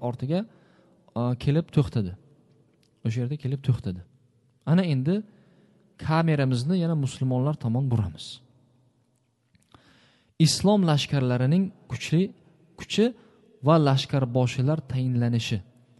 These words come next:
Bu yerdan Rasululloh sallallohu alayhi va sallam qanchalik hikmat sohibi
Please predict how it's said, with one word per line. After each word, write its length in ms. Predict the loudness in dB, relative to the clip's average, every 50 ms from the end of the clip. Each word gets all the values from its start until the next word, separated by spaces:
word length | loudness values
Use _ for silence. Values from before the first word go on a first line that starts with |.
| _ 2
Bu 60 | 4
yerdan 360 | 6 6 6 4 2 0 0 0 -2 -6 -14 -20 _ _ -6 -4
Rasululloh 540 | -4 -2 0 2 2 2 4 2 2 0
sallallohu 520 | 0 -2 -2 -2 -2 -2 -2 -2 -2 -2 -2
alayhi 220 | -2 -2 0 -2
va 80 | -2 -4
sallam 320 | -4 -4 -4 -4 -4 -4
qanchalik 560 | -6 -6 -4 -2 -2 -2 -2 -2 -2 -2 -2
hikmat 380 | -4 -6 -10 -4 -2 -2 -2 -2
sohibi 460 | -2 -4 -2 -2 0 0 0 -2 -2